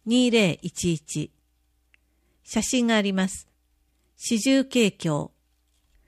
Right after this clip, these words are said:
地下内四号墳。文化会館。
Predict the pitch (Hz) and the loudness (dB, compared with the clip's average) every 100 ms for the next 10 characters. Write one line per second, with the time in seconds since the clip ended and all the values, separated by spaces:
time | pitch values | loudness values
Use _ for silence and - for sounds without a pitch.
0 | _ _ - 214 269 196 - - 160 - | _ _ -6 2 4 4 0 -6 -6 -2
1 | 196 214 196 170 139 139 135 _ _ _ | 0 0 2 0 -2 -6 -10 _ _ _
2 | _ _ _ _ _ _ _ _ _ _ | _ _ _ _ _ _ _ _ _ _
3 | _ _ _ _ _ _ _ _ _ _ | _ _ _ _ _ _ _ _ _ _
4 | _ _ _ _ _ _ _ _ _ _ | _ _ _ _ _ _ _ _ _ _
5 | _ _ _ _ _ _ _ _ _ _ | _ _ _ _ _ _ _ _ _ _
6 | _ _ _ _ _ _ _ 240 269 262 | _ _ _ _ _ _ _ 0 2 2
7 | 233 226 185 - 156 170 | 0 2 0 0 -4 -6